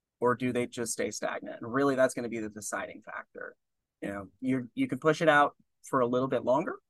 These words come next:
a-, and you can just kinda keep this alive. But eventually, especially now in this market where there's no ze-, you know, interest rates are a lot higher than zero. It's a lot harder to get free capital out there. There are going to be companies that are gonna falter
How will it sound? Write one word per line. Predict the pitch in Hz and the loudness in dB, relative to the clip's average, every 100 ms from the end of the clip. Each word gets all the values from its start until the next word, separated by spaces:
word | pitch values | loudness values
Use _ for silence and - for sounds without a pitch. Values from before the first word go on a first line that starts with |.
| _ _ _ _ _ _ _ _ _ _ | _ _ _ _ _ _ _ _ _ _
a-, | 107 - | -14 -8
and | 120 | -6
you | 120 | -6
can | 127 | -6
just | 113 - | -8 -12
kinda | - 143 | -6 -6
keep | - 131 131 | -4 -8 -6
this | 123 | -8
alive. | - 123 - - - - | -4 -4 -2 -4 -6 -4
But | 143 | -4
eventually, | 131 131 185 120 113 190 165 160 - _ - | -2 -4 -4 -4 -4 -2 -2 -4 -8 _ -12
especially | 135 - 165 - 214 | -8 0 0 2 -2
now | 160 147 156 | 0 6 8
in | 147 | 6
this | 135 131 | 2 2
market | 127 131 127 | 2 2 0
where | 123 | 0
there's | 120 117 | 0 -2
no | 120 | -2
ze-, | 117 120 - | -2 -4 -4
you | 120 | -6
know, | 113 104 _ _ _ _ _ | -8 -12 _ _ _ _ _
interest | 147 151 - | 2 2 0
rates | 143 131 | -2 2
are | 120 | 2
a | |
lot | 120 117 | 2 2
higher | 131 123 117 | 2 2 2
than | 117 | -4
zero. | 110 127 123 120 117 113 | -4 -2 2 2 2 -2
It's | - | -8
a | 120 | 2
lot | 127 123 | 2 6
harder | 131 120 | 4 4
to | 117 | 2
get | 113 - | -8 -6
free | 131 120 | -8 -8
capital | - 123 117 120 120 | -4 -4 -2 0 0
out | 120 117 | 0 -2
there. | 127 123 113 _ _ _ _ _ _ _ - | 0 2 0 _ _ _ _ _ _ _ 0
There | 135 180 | 6 6
are | |
going | 180 170 165 | 6 4 4
to | 151 | 4
be | 143 | 2
companies | 139 120 123 123 117 | 4 2 0 -4 -2
that | |
are | 113 107 _ | -2 -2 _
gonna | 110 110 117 123 - | 0 0 0 -6 -2
falter | 135 139 - 107 104 | 0 0 0 -4 -6